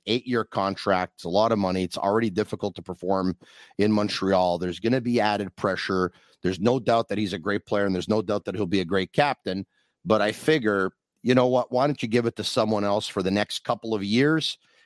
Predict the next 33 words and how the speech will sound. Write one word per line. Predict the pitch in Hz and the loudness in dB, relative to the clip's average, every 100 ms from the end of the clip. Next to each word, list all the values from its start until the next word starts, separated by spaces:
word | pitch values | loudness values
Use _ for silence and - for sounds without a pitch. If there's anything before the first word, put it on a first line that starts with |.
| - | -2
And | 95 107 | 0 2
then | 113 | 2
he's | 113 107 | 0 0
got | 117 | 0
a | 107 | 0
couple | 123 - 113 | -2 -2 -2
of | |
more | 107 107 | 0 0
years | 104 113 113 - | 2 0 0 -2
to | 95 | -4
mature | 90 - 117 113 | -4 0 2 2
and | 95 | 0
be | 101 | 0
ready | 101 104 | 2 2
and | 98 | 0
stuff | - 98 - | -2 -2 -2
like | 104 | -2
that. | 120 117 | 0 0
I | |
was | 92 92 | -2 -4
thinking | - 104 107 | -4 -2 -2
Joel | 92 98 98 | -2 0 2
Edmondson, | 139 147 139 131 117 | 2 0 -2 -4 -4
two | 131 | 0
years, | 127 131 127 110 - _ - - _ - | 2 2 0 -6 -14 _ -20 -20 _ -2
and | 104 | 2
then | 120 | 2
Suzuki. | 131 117 107 120 110 104 - _ _ _ _ | 0 -2 -2 -2 -2 -4 -6 _ _ _ _
Boy, | - 113 165 | 2 4 4
was | 160 123 | 2 2
I | 117 | 2
wrong, | 104 107 110 95 92 - _ _ | 2 2 2 0 -6 -12 _ _
because | - 104 131 113 110 - | -2 0 2 2 0 -4